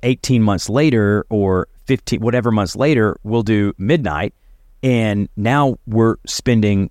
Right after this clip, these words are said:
you know, sixty for the expansion, or if you want early access, which we haven't talked about, ninety for an expansion. You know they're gonna keep doing early access, so that'd be another ninety in eighteen months. So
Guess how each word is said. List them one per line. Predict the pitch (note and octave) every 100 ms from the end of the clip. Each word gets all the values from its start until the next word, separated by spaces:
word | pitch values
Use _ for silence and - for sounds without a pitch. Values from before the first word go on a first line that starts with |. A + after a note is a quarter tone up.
| -
you | A#2
know, | F#2+ E2+ F#2+ -
sixty | - - C3 - A#2
for | A2+
the | G2+
expansion, | F#2 - G2+ F#2 G2+ B2+ B2
or | G2 F#2 F2 -
if | F2+
you | F#2
want | G2+ G2 - _ -
early | G#2 F#2+
access, | G2 C3 - D#2 F2 -
which | D#2+
we | D#2+
haven't | F2+ D#2
talked | - C3
about, | F2+ D2+ E2 - - -
ninety | E2+ F#2+ D3 C3
for | G#2+ G#2+
an | G2
expansion. | E2+ - E2 D2+ - F#2+ A2+ -
You | -
know | F#2 B2
they're | D#3
gonna | A2 F#2
keep | G2+
doing | D#2 A2
early | G#2 D#2+ E2+
access, | C3+ - D#2 F#2+ - -
so | - B2
that'd | G2+
be |
another | G2 A2 D#3+
ninety | B2+ F#2+ F2 E2+ G2
in |
eighteen | F2 E2+ - F#2
months. | G2 C3+ G#2 - _
So | - C#3+ B2